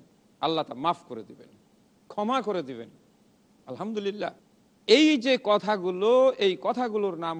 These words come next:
হচ্ছে ঈমান, বিশ্বাস। একজন মুসলিম যুবকের জীবনে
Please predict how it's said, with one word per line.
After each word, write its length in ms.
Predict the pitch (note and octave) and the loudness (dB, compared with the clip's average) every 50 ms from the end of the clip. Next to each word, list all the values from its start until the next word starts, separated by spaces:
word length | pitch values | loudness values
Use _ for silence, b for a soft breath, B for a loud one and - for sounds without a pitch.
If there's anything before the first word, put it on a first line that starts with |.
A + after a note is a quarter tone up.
| D3+ | -8
হচ্ছে 220 | F3 F3+ - - B3+ A#3 - A#3+ C4+ | -12 -12 -4 -4 -4 -2 0 -2 -2
ঈমান, 400 | C#4 C#4 D#4 E4 E4+ E4 D#4 C4 F#3 D3 - - - _ _ _ _ _ _ _ _ _ _ - | -2 0 -2 -2 -2 -2 -4 -6 -8 -10 -12 -16 -20 _ _ _ _ _ _ _ _ _ _ -4
বিশ্বাস। 520 | - C4 - - - - A#3+ G#3+ - - - - - - - _ _ _ _ _ _ _ - D3 | -4 -4 -4 -4 0 2 2 2 2 -2 -10 -12 -14 -16 -20 _ _ _ _ _ _ _ -6 -6
একজন 240 | E3 D#3+ D3 F3+ F3 E3 F3 | -6 -6 -8 -8 -8 -8 -10
মুসলিম 300 | F3+ - - E3 F3+ F3 E3 D#3+ - C3+ | -12 -12 -12 -12 -10 -10 -10 -12 -10 -10
যুবকের 360 | E3+ E3+ F3+ E3+ D3+ F3+ E3 D#3 C#3+ | -6 -6 -6 -6 -6 -8 -10 -8 -10
জীবনে 280 | F3 E3+ F3+ F3+ F3+ | -8 -8 -6 -6 -6